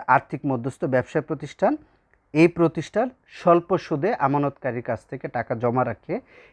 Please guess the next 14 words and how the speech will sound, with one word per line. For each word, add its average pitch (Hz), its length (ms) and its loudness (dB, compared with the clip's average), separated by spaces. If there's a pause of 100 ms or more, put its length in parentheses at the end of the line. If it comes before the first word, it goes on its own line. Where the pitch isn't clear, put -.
(200)
এই 214 300 6
অর্থই 175 500 2
আবার 131 360 4 (960)
অপেক্ষাকৃত 165 680 0
অধিক 160 420 2
সুদে 160 400 0 (420)
অন্য 165 340 4
গ্রাহককে 147 540 0 (440)
ঋণ 143 180 0
হিসেবে 147 360 -2
প্রদান 143 400 2
করে। 160 280 0 (300)
কেন্দ্রীয় 180 460 8
ব্যাংক 165 320 4